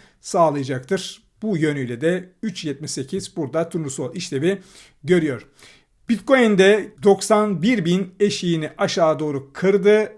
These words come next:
Seksen dokuz bin iki yüz seviyelere kadar geriledi. Ve bu gri bölge alım fırsat bölgesi demiştik. Buraya geldi.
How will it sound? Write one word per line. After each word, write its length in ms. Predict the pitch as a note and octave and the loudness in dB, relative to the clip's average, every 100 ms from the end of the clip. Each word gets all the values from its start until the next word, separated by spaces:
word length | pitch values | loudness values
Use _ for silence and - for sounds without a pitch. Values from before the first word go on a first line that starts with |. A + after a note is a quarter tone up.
| _ - | _ -10
Seksen 460 | - D#3+ F3+ E3+ | -6 -4 -4 -2
dokuz 300 | F3 A#3+ F3 | -2 -4 -4
bin 100 | G#3+ | -4
iki 200 | F#3+ A3+ | -4 -4
yüz 180 | G3+ D#3 | -4 -2
seviyelere 480 | F3 D#3+ D3+ D3 C#3 | 0 0 0 -2 -4
kadar 240 | C3+ A#2+ | -6 -6
geriledi. 600 | A#2 D#3+ F3 F#3 F#3+ G3 - - - _ - | -4 0 2 4 6 4 -2 -20 -20 _ -2
Ve 260 | F3+ F#3+ F3+ | 2 2 0
bu 160 | G3 | -4
gri 480 | A#2+ F#3+ G#3 D3 B2+ | 2 2 2 -2 0
bölge 520 | E3 C#3+ C3 E3 - - | 0 0 0 -2 -2 -4
alım 300 | F#3+ F#3+ - | -2 -2 -4
fırsat 460 | F3 C#3 D#3+ - | -8 -4 -4 -2
bölgesi 680 | D#3+ C#3+ C#3 - F#3 - - | -2 0 -4 -2 -2 -2 -8
demiştik. 520 | D3+ B2+ - F3+ F3+ | -6 -6 -6 -8 -6
Buraya 280 | F3 B2 A2 | -4 -4 -4
geldi. 540 | A2 E3 D3+ E3 F3+ | 2 2 4 0 -4